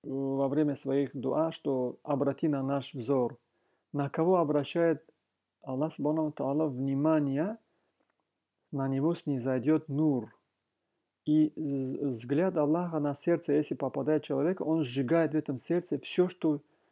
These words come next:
чуждо ему. И, и нафс <laughs> исче-, растворится, рассыпется перед этим взглядом.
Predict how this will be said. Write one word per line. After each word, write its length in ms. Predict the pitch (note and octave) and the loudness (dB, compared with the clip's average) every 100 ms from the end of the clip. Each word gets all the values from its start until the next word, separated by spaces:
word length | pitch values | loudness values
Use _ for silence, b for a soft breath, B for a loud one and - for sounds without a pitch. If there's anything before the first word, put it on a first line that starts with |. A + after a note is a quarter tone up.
| _ | _
чуждо 420 | - - D#3+ C3+ D3 | -8 -2 -2 0 0
ему. 500 | B2+ A#2+ A#2 A2+ A#2 _ _ _ _ _ _ _ _ _ _ _ _ _ _ _ | 0 -2 -4 -8 -12 _ _ _ _ _ _ _ _ _ _ _ _ _ _ _
И, 360 | D#3 D#3+ D3+ - _ _ _ _ _ _ _ _ _ _ _ _ _ _ | 2 4 2 0 _ _ _ _ _ _ _ _ _ _ _ _ _ _
и 100 | E3 | -2
нафс 500 | D3+ F3 G#3+ F#3+ - | 2 2 2 -2 -12
<laughs> 40 | - | -6
исче-, 640 | D#3 F#3+ D#3 - E3+ - | -2 0 -2 0 0 2
растворится, 760 | D3+ D#3 - E3 F3 G3+ - D3+ | 2 0 0 2 4 2 2 2
рассыпется 640 | D#3 - - D3 C#3+ C3+ | 2 0 -4 -2 -4 -4
перед 340 | - B2+ A2 - | -4 -6 -6 -10
этим 240 | B2 C3+ | -10 -10
взглядом. 540 | A#2+ B2+ B2 B2+ B2+ | -6 -4 -4 -6 -12